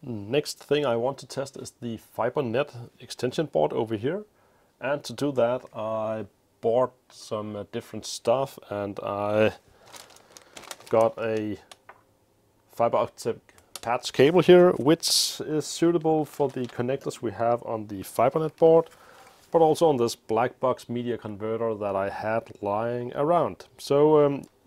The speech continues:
great to use some, uh, parts that I have saved for times like these. It is of course important to get the R X and T X swapped, so you do not, yeah,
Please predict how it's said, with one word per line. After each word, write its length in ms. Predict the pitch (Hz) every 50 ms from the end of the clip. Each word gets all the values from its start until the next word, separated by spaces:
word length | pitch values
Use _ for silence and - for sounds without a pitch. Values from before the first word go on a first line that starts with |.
| 175 - _ _
great 240 | - 147 151 156 - -
to 120 | - 147
use 240 | 139 139 131 123 -
some, 260 | - 135 120 117 117
uh, 80 | 113 107
parts 400 | - - 123 127 131 - - -
that 160 | 127 113 113
I 120 | 110 110
have 160 | 101 107 107
saved 460 | - - - 117 110 113 107 - _ _ _
for 180 | _ - 113 104
times 440 | - - - 110 110 113 110 - -
like 180 | 113 117 -
these. 440 | - 147 147 127 95 - - - - _ _ _ _ _ _ _ _ _ _ _ _ _ _ _ _ -
It 120 | 143 123
is 120 | 123 117 120
of 160 | 117 - -
course 240 | - 120 120 120 -
important 560 | 113 - 120 120 104 - 117 123 120 123 -
to 80 | - 117
get 260 | - 120 110 - -
the 200 | 113 113 110 - -
R 240 | - 110 113 117 113
X 260 | 110 110 104 - -
and 260 | 113 117 104 98 95
T 280 | - - - 120 113 113
X 280 | 110 104 - - - -
swapped, 520 | - - - - - 120 135 139 - - - - 104
so 160 | - - -
you 140 | 113 110 104
do 160 | 101 - 107
not, 320 | 101 101 98 95 95 - - _ _ _ _ _ _ _ _ _ _ _ _ _
yeah, 180 | - 95 90